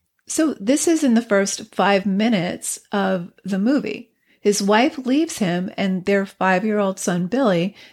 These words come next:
and this throws Ted's life into turmoil. Now,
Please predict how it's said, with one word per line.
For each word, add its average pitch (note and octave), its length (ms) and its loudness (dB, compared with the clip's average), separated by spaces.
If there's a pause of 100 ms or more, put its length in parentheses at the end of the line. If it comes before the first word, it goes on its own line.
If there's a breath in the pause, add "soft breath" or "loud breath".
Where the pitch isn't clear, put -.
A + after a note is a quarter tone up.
and F#3+ 300 0
this G#3+ 360 2
throws A3+ 380 0
Ted's G3 440 -4
life A3 640 0
into G3+ 280 -2
turmoil. G#3+ 920 -2 (2250)
Now, A#3+ 360 4